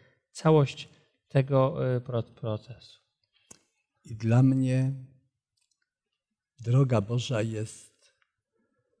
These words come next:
Speaker 2: wzbudza takie ciepło w sercu. Ja rozumiem, że zostałem ułaskawiony,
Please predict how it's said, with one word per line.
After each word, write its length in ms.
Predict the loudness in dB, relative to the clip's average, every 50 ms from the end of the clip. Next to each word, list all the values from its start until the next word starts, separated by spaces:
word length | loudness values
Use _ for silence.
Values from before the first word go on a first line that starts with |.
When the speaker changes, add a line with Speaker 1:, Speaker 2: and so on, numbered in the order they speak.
| _ _ _ _ _ _ _ _ _ _ _ _ _ _ _ _ _ _ _ _ _ _ _ _ _ _ _ _ _ _ _ _ _ _ _ _ _ _ _ _ _ _ _ _ _ _ _ _ _ _ _ _ _ _ _ _ _ _ _ _ _ _ _ _ _ _ _ _ _ _ _ _ -12 -6
Speaker 2:
wzbudza 300 | -2 -2 0 0 -2 -2
takie 480 | -2 -4 -6 -6 -6 -6 -6 -6 -8 -10 -14 -8
ciepło 720 | 0 4 4 4 4 0 -6 -6 -2 -2 0 -2 -2 -6 -10 -16 -20 _ _
w 100 | _ -6
sercu. 540 | 2 4 4 4 4 0 -8 -20 -20 -20 -20 _ _ _ _ _ _ _ _ _ _
Ja 160 | -2 0 2 2
rozumiem, 540 | 2 0 0 2 4 6 6 6 4 2
że 360 | -4 -6 -6 -6 -6 -6 -8 -10 -12 -18 _ _ _ _ _ _ _ _ _ _ _ _ _ _ _ _ _ _ _ _ _ _ _ _ _ _ _ _ _ _ _ _ _ _ _ _ _ _
zostałem 580 | _ 0 0 0 0 2 2 4 4 4 2 0 -4 -8
ułaskawiony, 1000 | -2 2 2 2 2 0 -4 -4 -6 -2 0 2 2 2 0 -2 -8 -14 -18